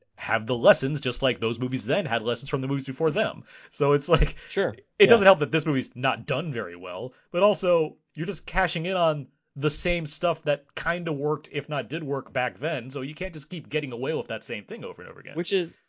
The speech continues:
Speaker 2: yeah, which is kind of like the, the point that, you know, some people have made, uh, too, of just like, yeah, this is like a white person redemption story. And I'm not saying that as, like, a broadly speaking, like,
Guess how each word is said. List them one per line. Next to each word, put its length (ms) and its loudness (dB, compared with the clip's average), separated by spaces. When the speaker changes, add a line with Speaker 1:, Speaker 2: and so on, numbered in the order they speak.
Speaker 2:
yeah, 160 4
which 220 0
is 80 -8
kind 120 -2
of 80 0
like 140 2
the, 120 6
the 120 -4
point 280 -2
that, 220 2
you 140 0
know, 100 4
some 140 2
people 260 4
have 80 -10
made, 440 2
uh, 160 0
too, 200 4
of 100 2
just 140 -2
like, 200 2
yeah, 160 6
this 220 2
is 140 0
like 220 4
a 100 -2
white 220 0
person 260 -6
redemption 420 -2
story. 500 0
And 140 4
I'm 60 6
not 220 4
saying 360 2
that 240 2
as, 160 2
like, 80 2
a 60 -2
broadly 760 -2
speaking, 400 -2
like, 280 0